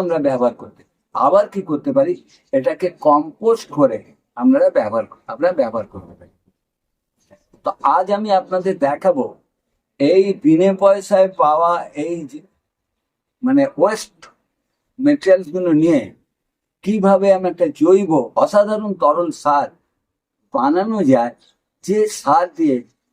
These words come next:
গাছের আপনি ফুল ফল ফোটাতে পারেন, মানে, মানে আপনার গাছ হাসবে। চলুন দেখে নেওয়া যাক কিভাবে এই তরল সারটা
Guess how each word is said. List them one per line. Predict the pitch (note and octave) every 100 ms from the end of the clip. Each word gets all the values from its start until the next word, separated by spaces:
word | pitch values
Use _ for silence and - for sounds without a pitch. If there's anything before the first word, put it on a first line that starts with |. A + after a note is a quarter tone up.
| _ -
গাছের | C3 - F#3+ F3+
আপনি | E3+ E3 C#3+
ফুল | - D3+ F3 E3+ -
ফল | D3 C#3 C#3 C3 _ _ _ _
ফোটাতে | - C#3 F3+ G3
পারেন, | G3 G3+ G3+
মানে, | E3 D3+ D3+ C#3+ C3+ _ _ B2+
মানে | C3+ B3 F4+ - _ _ _ _ _ _ -
আপনার | C3+ - E3+ D#3 -
গাছ | C3 A#2 - - -
হাসবে। | C4+ - - _ _ _ _ _ _ _ _ _ _
চলুন | F#3 G#3 F3 - _ _ -
দেখে | C#3+ E3
নেওয়া | F3 E3+
যাক | E3 D#3
কিভাবে | - F3 D3+ C#3 C3+ C3+
এই | D3
তরল | C#3 C3+ D3
সারটা | C#3 D#3+ -